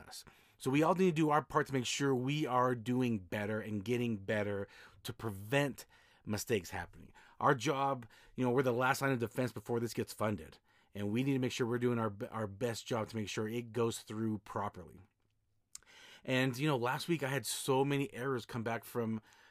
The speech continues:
from notaries. Just, there were so many errors.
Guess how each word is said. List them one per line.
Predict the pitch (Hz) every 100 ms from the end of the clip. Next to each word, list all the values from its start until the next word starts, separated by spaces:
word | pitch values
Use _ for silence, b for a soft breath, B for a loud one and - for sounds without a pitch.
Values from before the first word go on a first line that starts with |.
| _
from | - 139 135 127
notaries. | 127 135 92 80 -
Just, | 120 117
there | 127
were | 123
so | - - 143 143
many | 147 139 139
errors. | 123 135 95 82